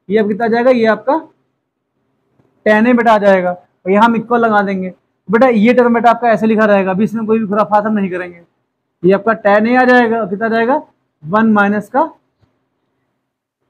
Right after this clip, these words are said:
tan A आ जाएगा। बेटा अगर ये वाला part हम रफ कर देंगे, अब देखो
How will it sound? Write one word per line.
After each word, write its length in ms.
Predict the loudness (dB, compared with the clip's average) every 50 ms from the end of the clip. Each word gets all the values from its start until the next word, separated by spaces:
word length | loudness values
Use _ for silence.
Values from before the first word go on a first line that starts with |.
| _ _ _ _ _ 0
tan 200 | 0 2 2 2
A 60 | 0
आ 100 | 0 0
जाएगा। 320 | 0 0 -2 -2 -4 -8
बेटा 400 | -12 -14 _ _ _ -4 -2 0
अगर 160 | 2 2 2 2
ये 200 | 2 2 4 4
वाला 180 | 6 6 6 4
part 240 | 4 4 4 4 4
हम 180 | 0 0 -4 -10 -4
रफ 200 | 0 0 0 4 4
कर 80 | 2
देंगे, 200 | 2 2 0 0
अब 80 | 0 -2
देखो 240 | 0 0 2 0